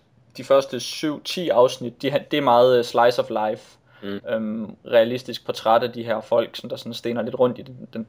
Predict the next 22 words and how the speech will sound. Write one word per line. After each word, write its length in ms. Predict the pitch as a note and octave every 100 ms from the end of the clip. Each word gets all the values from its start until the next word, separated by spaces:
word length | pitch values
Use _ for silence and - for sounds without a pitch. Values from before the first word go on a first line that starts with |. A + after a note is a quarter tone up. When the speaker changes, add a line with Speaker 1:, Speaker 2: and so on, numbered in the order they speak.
| -
Speaker 1:
det 100 | B2
her 80 | A2+
klubhus. 680 | - C3 C3 - - - - _ - - - -
Og 100 | -
så 80 |
kommer 340 | - D#3 C#3 A2
der 80 | G2+
et, 300 | G2+ G2+ - - _ _ _ G2
et 80 | D3+
rigtigt, 380 | D#3+ - A#2 - _ _ _ _ _ _
så 120 | -
kommer 180 | C#3+ B2+
der 60 |
nogle, 280 | A#2 A2+ G#2
nogle 320 | A2 A#2 A2+
solide 440 | - - D3+ F3+ D#3+
plotpunkter 560 | - B2 - A2+ A2
omkring 240 | G#2+ B2+ A2+
afsnit 280 | A2+ - A2
tolv, 320 | - C#3 -
mener 200 | G1+ -
jeg. 140 | -